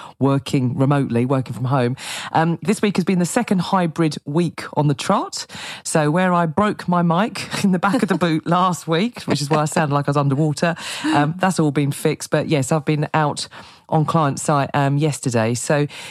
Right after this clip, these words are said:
yeah, it's interesting. And I'm, and, and what was interesting, Debs, is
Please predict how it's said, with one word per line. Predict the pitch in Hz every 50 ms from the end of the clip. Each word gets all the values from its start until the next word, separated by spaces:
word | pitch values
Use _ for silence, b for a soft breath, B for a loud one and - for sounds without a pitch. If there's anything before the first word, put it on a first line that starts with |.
| B B B
yeah, | 294 247 - - 117 117 -
it's | 170 156 -
interesting. | - 262 254 254 - 247 233 - - 240 220 226 220 233
And | 208
I'm, | 190 190 190 -
and, | 185 190 196 - -
and | 202 190 170 143
what | 160 180 147
was | 165 170 -
interesting, | 180 190 175 - 220 - - 196 160 143
Debs, | - 131 127 123 151 - - - -
is | - 165 156 151 151